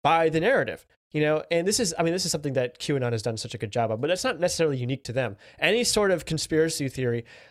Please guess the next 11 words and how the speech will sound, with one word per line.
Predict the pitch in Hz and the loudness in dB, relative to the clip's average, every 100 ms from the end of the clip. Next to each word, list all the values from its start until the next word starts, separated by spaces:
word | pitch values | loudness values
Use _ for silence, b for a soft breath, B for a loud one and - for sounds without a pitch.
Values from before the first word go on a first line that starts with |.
| - | -4
um, | 139 131 127 127 - _ - | 0 0 0 -4 -10 _ -4
has | - 196 208 | 2 2 2
to | - 180 196 170 151 - - 127 | -2 -2 0 -2 -2 -10 -18 -4
be | 151 156 | 0 0
adaptable | 123 143 147 - 131 131 | 0 -2 -2 -4 -2 -2
enough | 117 110 110 - b - | -2 -4 -8 -12 b -4
to | - 143 135 131 _ _ _ - | 0 0 0 -4 _ _ _ -4
deal | 156 170 170 | 2 2 2
with | 151 135 127 - - | 2 0 -4 -12 -10
conflicting | 139 - 151 139 | -4 -2 -2 -2
information | 131 120 107 104 - - | -2 -2 -4 -6 -8 -10